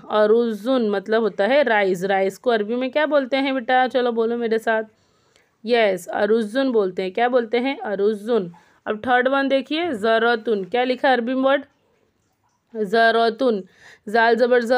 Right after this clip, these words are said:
रा ज़बर र, ज़र, ता दो पेश तुन, ज़रतुन मतलब होता है कौन,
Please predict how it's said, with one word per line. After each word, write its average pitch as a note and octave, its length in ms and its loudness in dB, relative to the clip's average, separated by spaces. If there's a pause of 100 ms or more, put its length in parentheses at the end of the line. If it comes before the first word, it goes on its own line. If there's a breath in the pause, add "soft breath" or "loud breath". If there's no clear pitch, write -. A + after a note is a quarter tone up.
(320)
रा G#3 240 2
ज़बर A3 340 2
र, B3 240 2 (140)
ज़र, A3 460 2
ता A3 260 0
दो G3+ 180 0
पेश G#3 340 -2
तुन, B3 220 -2
ज़रतुन G#3 680 0
मतलब G#3 280 -2
होता G#3 220 -2
है C#4+ 140 -4 (120)
कौन, G3+ 440 -6